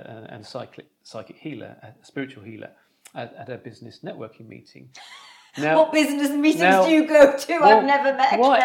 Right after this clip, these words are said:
Speaker 1: Well,
Speaker 2: clairvoyant
Speaker 1: exactly. You,
Speaker 2: in a
Speaker 1: that's the,
Speaker 2: business
Speaker 1: that
Speaker 2: meeting.
Speaker 1: is just the point. You don't do. You,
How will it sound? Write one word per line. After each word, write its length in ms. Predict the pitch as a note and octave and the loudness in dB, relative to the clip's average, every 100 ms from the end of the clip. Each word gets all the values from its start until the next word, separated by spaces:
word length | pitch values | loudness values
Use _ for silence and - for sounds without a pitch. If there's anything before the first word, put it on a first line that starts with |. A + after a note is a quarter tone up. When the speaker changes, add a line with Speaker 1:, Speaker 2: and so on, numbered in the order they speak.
| B3+ | 4
Speaker 1:
Well, 180 | C4 B3+ | 2 2
Speaker 2:
clairvoyant 40 | |
Speaker 1:
exactly. 380 | B3 C#4+ - C4 | 2 2 0 -4
You, 300 | G#3 B3+ B3 | -2 -2 -2
Speaker 2:
in 100 | C4 | -6
a 20 | |
Speaker 1:
that's 260 | A3+ D4+ B3 | -2 0 -2
the, 100 | C#4+ | -8
Speaker 2:
business 180 | - G#4+ | -8 -2
Speaker 1:
that 100 | D4 | 0
Speaker 2:
meeting. 100 | C4+ | 0
Speaker 1:
is 120 | - | -8
just 180 | C4 A#3+ | -14 -12
the 80 | C#4+ | -12
point. 220 | - D#4+ A3 | -6 -6 -6
You 140 | A#3+ | -6
don't 280 | D4 D#4+ D4+ | -4 -4 -4
do. 120 | C4+ | -6
You, 260 | A3+ F#3 | -6 -8